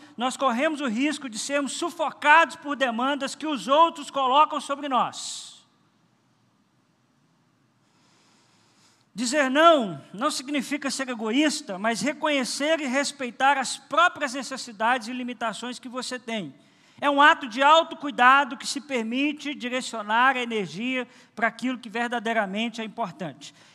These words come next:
É claro, irmãos, que existem situações que você não pode dizer não. Experimenta dizer não pro seu chefe: "Não, não vou fazer essa tarefa no horário do meu trabalho."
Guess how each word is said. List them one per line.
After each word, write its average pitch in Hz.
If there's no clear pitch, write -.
É 320
claro, 320
irmãos, 233
que 254
existem 269
situações 240
que -
você 294
não 349
pode 294
dizer 330
não. 226
Experimenta 320
dizer 262
não 247
pro 233
seu 240
chefe: 233
"Não, 247
não 294
vou 311
fazer 262
essa 254
tarefa 233
no 262
horário 233
do 254
meu 247
trabalho." 165